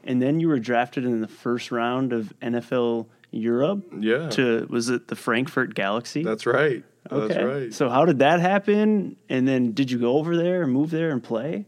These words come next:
Speaker 2: Yeah. Um, so that was a, that was a really cool experience. You were exactly right with the timeline. Uh, I got cut from the Packers.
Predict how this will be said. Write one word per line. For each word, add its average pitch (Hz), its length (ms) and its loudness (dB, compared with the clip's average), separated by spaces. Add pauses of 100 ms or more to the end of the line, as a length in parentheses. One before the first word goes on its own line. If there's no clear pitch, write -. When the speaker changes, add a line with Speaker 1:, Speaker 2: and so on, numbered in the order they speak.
Speaker 2:
Yeah. 117 520 -2 (240)
Um, 110 400 -2 (500)
so 110 680 0 (260)
that 120 240 0
was 156 160 2
a, 110 160 -2
that 117 200 -4
was 160 120 -4
a 120 60 0
really 113 240 -2
cool 110 240 -2
experience. 104 640 -6 (160)
You 104 320 -4
were 113 120 2
exactly 110 380 -2
right 110 180 0
with 98 100 -6
the 95 60 -12
timeline. 107 840 -4
Uh, 101 200 -6
I 101 120 -6
got 110 160 -2
cut 113 240 -4
from 101 200 -8
the 98 100 -8
Packers. 110 600 -4